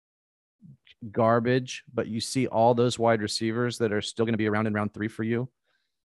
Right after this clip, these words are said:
then if you already had Kelce, then that out is not there for you.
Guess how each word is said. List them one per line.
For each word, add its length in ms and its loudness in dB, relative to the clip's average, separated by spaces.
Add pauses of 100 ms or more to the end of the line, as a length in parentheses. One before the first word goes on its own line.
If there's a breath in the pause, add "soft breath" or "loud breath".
(680)
then 400 2 (100)
if 160 -8
you 160 2
already 240 6
had 280 2
Kelce, 640 -2 (880)
then 420 0 (220)
that 240 2
out 340 0
is 160 -4
not 280 0
there 200 2
for 260 -12
you. 260 -12